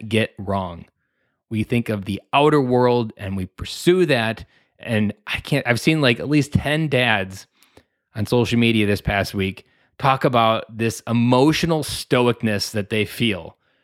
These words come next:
And stoicness, not in the context of "I can handle anything," but in this almost, like, empty vessel that they have forgotten how to feel.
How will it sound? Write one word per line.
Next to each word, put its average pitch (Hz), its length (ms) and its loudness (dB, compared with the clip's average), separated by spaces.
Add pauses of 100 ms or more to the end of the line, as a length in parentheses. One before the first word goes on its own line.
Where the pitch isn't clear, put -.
(200)
And 120 140 -2
stoicness, 165 640 0
not 151 300 2
in 165 80 2
the 151 80 4
context 139 600 0
of 110 360 0 (320)
"I 131 120 2
can 127 160 2
handle 120 320 2
anything," 117 380 0
but 110 120 0
in 131 80 0
this 139 220 0
almost, 180 420 0
like, 120 320 -4 (100)
empty 170 340 0
vessel 117 600 0 (580)
that 127 160 -2
they 131 140 4
have 131 160 2
forgotten 139 560 0
how 139 220 0
to 123 100 2
feel. - 560 -2